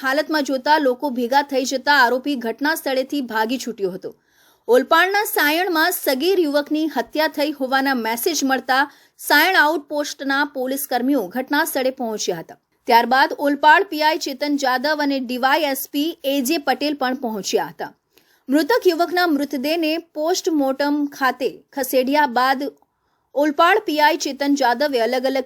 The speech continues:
ટીમ બનાવી આરોપી વિજય વસાવાને પકડવા ચક્રો ગતિમાન કર્યા હતા અને પોલીસને બાતમી મળી હતી કે આરોપી તેના વતન વાલિયા ભાગી જઈ રહ્યો છે અને બસ તેનું લોકેશન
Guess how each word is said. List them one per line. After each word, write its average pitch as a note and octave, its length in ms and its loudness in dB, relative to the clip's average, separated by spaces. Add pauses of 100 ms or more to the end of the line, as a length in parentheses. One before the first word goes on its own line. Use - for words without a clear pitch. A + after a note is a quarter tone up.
ટીમ D#4+ 220 -2
બનાવી C4+ 460 0
આરોપી B3 460 0
વિજય A#3 280 -4
વસાવાને B3 540 0
પકડવા A#3+ 440 0
ચક્રો A3+ 340 -2
ગતિમાન G#3+ 420 -2
કર્યા F3+ 280 -6
હતા - 240 -16 (300)
અને G#3 140 -4
પોલીસને D4+ 520 0
બાતમી B3+ 400 2
મળી C#4+ 240 0
હતી C#4 360 -4 (300)
કે C#4+ 80 0
આરોપી E4 420 4
તેના D#4+ 240 -2
વતન C#4+ 440 -2
વાલિયા C4 400 0
ભાગી A#3+ 400 -2
જઈ B3 240 0
રહ્યો G3 260 -2
છે - 160 -6 (420)
અને A#3 180 -4
બસ C4 320 0
તેનું C#4 220 0
લોકેશન B3+ 580 0